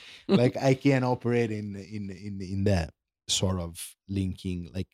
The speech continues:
Speaker 2: my piece has to be all one. I can't have
Speaker 1: Do you remember before we lived together?
Speaker 2: Does make sense what I just said?
Speaker 1: Yes,
Speaker 2: Okay.
Speaker 1: and now I'm thinking about us as, like, a couple in a
Speaker 2: <laughs>
Speaker 1: unit and how we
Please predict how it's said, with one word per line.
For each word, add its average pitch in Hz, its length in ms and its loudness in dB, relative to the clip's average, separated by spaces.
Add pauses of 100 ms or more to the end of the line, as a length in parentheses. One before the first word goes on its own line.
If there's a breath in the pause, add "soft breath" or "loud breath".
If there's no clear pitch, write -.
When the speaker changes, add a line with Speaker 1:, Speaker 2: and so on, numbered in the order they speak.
(120)
Speaker 2:
my 104 180 0
piece 110 260 2
has 98 140 0
to 98 60 -4
be 98 140 0
all 95 180 0
one. 85 260 -4 (140)
I - 80 -20
can't 87 200 -4
have 82 180 -8 (100)
Speaker 1:
Do - 80 0
you 170 60 4
remember 220 300 4
before 220 260 4
we 180 140 8
lived 147 280 4
together? 160 680 2 (1120)
Speaker 2:
Does 104 140 0
make 104 140 2
sense 110 280 2
what 98 120 2
I 92 40 0
just 95 260 -4
said? 151 100 0
Speaker 1:
Yes, 190 320 8
Speaker 2:
Okay. 160 100 4
Speaker 1:
and 170 80 4
now 170 120 8
I'm 170 80 4
thinking 175 360 4
about 151 340 8
us 147 260 4
as, 139 220 4
like, 139 220 4
a 139 60 2
couple 151 460 6
in 143 60 4
a 143 60 4
Speaker 2:
<laughs> 151 240 4
Speaker 1:
unit 135 360 4
and 147 140 2
how 143 180 6
we 135 400 4